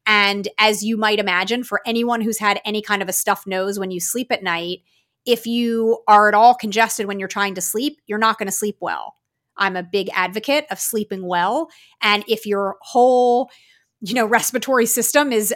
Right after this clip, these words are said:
open and you're breathing deeply and you're breathing clearly, your body is gonna be in a more relaxed state. So I use the blend Breathe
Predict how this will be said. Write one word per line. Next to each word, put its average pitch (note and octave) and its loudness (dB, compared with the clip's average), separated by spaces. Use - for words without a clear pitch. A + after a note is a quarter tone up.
open D#4 6
and B3 2
you're G#3+ 0
breathing A#3 0
deeply B3+ 0
and B3 -2
you're G#3 -2
breathing A3 0
clearly, A#3 0
your A#3 2
body A3 6
is G3+ 0
gonna G#3 -2
be G3+ -2
in G3 -4
a - -6
more F#3+ -4
relaxed F3 -4
state. - -4
So - 2
I A3 4
use G#3+ -2
the G3+ -4
blend F#3 -4
Breathe G3 -6